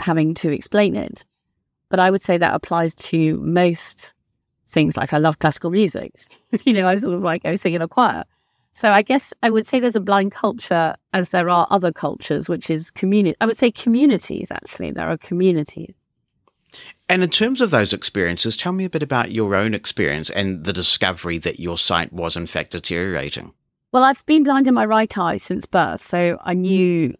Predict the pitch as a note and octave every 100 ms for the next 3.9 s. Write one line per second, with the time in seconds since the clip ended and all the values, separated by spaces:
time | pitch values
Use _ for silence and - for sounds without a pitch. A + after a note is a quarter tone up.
0 | _ _ _ - E3+ E3+ F#3+ F3 - E3
1 | D#3 D#3+ E3 F3 D#3+ D#3 E3 - D#3+ D#3
2 | D#3 D#3 - D#3+ D#3 D3 - E3 C#3+ D3
3 | - D3 D3 C#3+ C#3+ C3 D#3+ - C#3